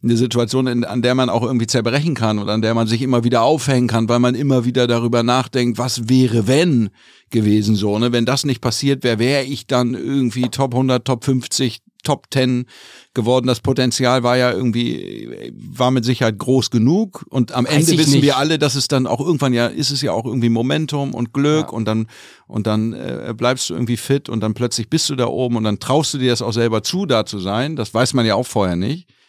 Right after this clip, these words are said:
Speaker 2: Und das ist ja, das sind so viele Xe, ne? Man weiß nicht, ob das Potenzial überhaupt gereicht hätte. Man, man weiß ja das alles nicht, aber unterm Strich geht's ja darum, die Sachen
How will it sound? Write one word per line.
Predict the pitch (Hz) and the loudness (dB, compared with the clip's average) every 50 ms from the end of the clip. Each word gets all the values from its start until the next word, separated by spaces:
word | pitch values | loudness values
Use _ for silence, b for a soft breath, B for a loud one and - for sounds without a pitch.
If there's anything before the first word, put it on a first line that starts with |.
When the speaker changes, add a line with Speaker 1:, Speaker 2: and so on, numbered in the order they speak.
| _ _ _ | _ _ _
Speaker 2:
Und | - 147 147 | -6 -4 0
das | 156 175 185 | 0 0 0
ist | 165 156 | 0 0
ja, | 160 139 | 0 0
das | 139 143 143 131 | 0 -2 -4 -2
sind | 165 165 | -2 0
so | 135 170 165 | 0 -2 -2
viele | - 165 151 143 - | -2 -2 -2 -2 -2
Xe, | 147 - - - 139 | -4 -6 -4 -4 -2
ne? | 131 139 | -2 0
Man | 143 143 143 143 110 113 | 0 2 2 0 -2 -2
weiß | 127 127 147 156 - | 0 0 0 0 0
nicht, | 165 151 147 | -2 -4 -4
ob | 139 | -4
das | - 147 131 | -4 -6 -6
Potenzial | - 139 131 127 117 - - 139 147 156 | -6 -8 -8 -8 -6 -4 -2 -2 -2 -2
überhaupt | 147 127 131 127 135 131 - - | -2 -4 -4 -4 -4 -6 -8 -12
gereicht | - 113 123 135 143 156 147 - - | -12 -6 -4 -2 -2 -2 -4 -4 -6
hätte. | 143 139 - 135 | -8 -6 -6 -4
Man, | 131 135 131 135 | -4 -2 -2 -2
man | 113 135 139 131 | -2 -2 -2 0
weiß | 135 147 170 175 - | 0 0 -2 -2 -2
ja | 175 156 104 - - | -2 -2 -4 -4 -4
das | - 139 131 | -6 -6 -4
alles | - - 170 185 175 - | -2 -2 -2 -2 -2 -2
nicht, | - 147 131 - - | -2 -4 -4 -2 -2
aber | 131 139 147 147 135 127 b b b b b b b b b | -2 0 0 0 0 -2 b b b b b b b b b
unterm | - 143 143 170 151 | -6 -2 0 0 -2
Strich | - - 170 165 | 0 -2 -4 -2
geht's | - 175 160 - | -2 -2 -2 -2
ja | 165 143 | -2 0
darum, | 143 147 151 156 156 | 0 0 0 -2 -2
die | 135 131 | -4 -2
Sachen | 127 156 160 - 175 156 143 | -4 -4 -4 -2 -4 -4 -4